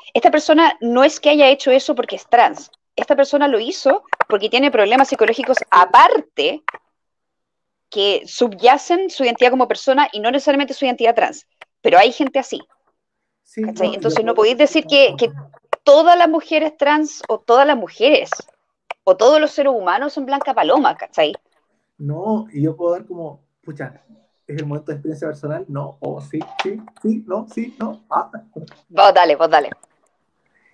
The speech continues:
Speaker 2: Es que, bueno, tú sabes que voy a partir un poco con un prólogo de esto.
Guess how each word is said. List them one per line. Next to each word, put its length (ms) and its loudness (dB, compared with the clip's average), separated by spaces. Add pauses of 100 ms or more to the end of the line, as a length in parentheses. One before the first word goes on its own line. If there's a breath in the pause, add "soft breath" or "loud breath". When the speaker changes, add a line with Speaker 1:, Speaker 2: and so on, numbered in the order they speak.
(260)
Speaker 2:
Es 200 -14
que, 340 -12
bueno, 300 -10 (720)
tú 100 -20
sabes 240 -4
que 240 -4 (300)
voy 120 0
a 60 -2
partir 300 -8
un 80 -4
poco 260 -12
con 140 -14
un 120 -20
prólogo 500 -6
de 100 -10
esto. 400 -16